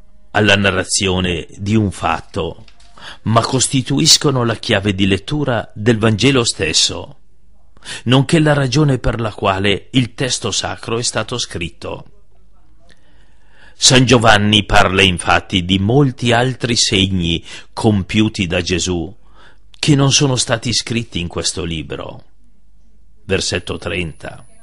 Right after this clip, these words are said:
Affermazione questa che indica i Vangeli come testi redatti, vagliando materiale scelto tra le molte testimonianze della tradizione orale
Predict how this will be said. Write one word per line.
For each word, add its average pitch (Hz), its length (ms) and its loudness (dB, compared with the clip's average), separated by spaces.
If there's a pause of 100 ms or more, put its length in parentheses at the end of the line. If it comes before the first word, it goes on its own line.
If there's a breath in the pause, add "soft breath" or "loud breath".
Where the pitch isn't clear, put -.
(800 loud breath)
Affermazione 117 1080 4
questa 117 680 0 (260 loud breath)
che - 160 -2
indica 104 480 2
i 101 100 4
Vangeli 87 720 0 (260 loud breath)
come 110 300 0
testi 117 520 0
redatti, 80 800 -4 (520)
vagliando 95 680 4
materiale 98 640 0
scelto 85 760 -2 (420 loud breath)
tra 98 220 4
le 98 120 4
molte 127 460 2
testimonianze 90 1160 -4
della 90 240 0
tradizione 95 760 -2
orale 82 600 -6